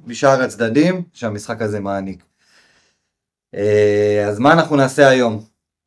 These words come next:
אנחנו פותחים ופותחים חזק עם שתי פרקי הכנה,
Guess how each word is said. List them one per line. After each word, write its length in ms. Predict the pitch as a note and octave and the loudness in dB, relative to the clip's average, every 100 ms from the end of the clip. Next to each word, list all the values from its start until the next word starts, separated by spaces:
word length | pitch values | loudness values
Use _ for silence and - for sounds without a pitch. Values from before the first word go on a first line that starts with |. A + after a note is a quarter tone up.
| _ _ _ _ _ | _ _ _ _ _
אנחנו 360 | - A2 A2+ A2+ | -12 -12 -10 -8
פותחים 680 | A2+ A2 - C#3 D3 D3+ C#3 | -8 -8 -2 2 2 0 -2
ופותחים 500 | A2 G#2 G2+ C#3 C3 | -6 -6 -6 -6 -6
חזק 640 | - A2 G#2 C#3 C#3+ C#3 _ | -6 -8 0 4 4 2 _
עם 160 | A2 G#2+ | -14 -12
שתי 400 | - - - D#3 | -12 -14 -6 -4
פרקי 320 | D#3+ C#3 C#3 | -2 -2 0
הכנה, 480 | B2+ - A#2 A2+ A2+ | -2 -2 -4 -2 -4